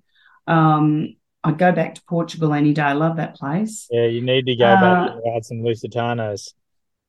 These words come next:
Speaker 1: I do need to go back and do the horsey experience because I did not get that. I got the water and the boating experience and the wine experience. Um, we,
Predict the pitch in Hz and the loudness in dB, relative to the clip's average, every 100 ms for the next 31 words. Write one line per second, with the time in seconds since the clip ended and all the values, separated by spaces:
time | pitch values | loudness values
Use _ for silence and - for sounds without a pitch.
0 | - 240 233 277 294 359 370 311 262 240 | 2 2 2 2 4 4 2 2 2 4
1 | 226 190 214 190 190 180 185 175 165 180 | 2 0 0 0 0 0 0 -2 0 -2
2 | 151 - - 151 139 - - 165 165 160 | -2 -4 0 0 0 -4 -2 0 2 2
3 | 214 220 247 - - 175 - 139 160 147 | 2 4 4 4 -2 -4 -4 -4 -2 0
4 | - 143 156 180 170 170 170 185 196 196 | -2 -4 -4 -4 -4 -6 -2 2 2 2
5 | 156 139 143 143 165 170 165 143 - - | 0 -2 -2 2 2 0 -2 -4 -4 -12
6 | - 139 135 - 175 165 214 226 175 - | -4 -2 -2 2 2 4 4 4 2 -4
7 | - 147 139 - - - - _ _ - | -10 -6 -6 -6 -10 -16 -18 _ _ -20
8 | - - _ 185 180 175 175 170 175 170 | -20 -20 _ 0 2 4 2 2 2 0
9 | - _ _ _ - 196 233 226 220 214 | -4 _ _ _ -2 2 4 6 6 4
10 | 208 - | 2 -10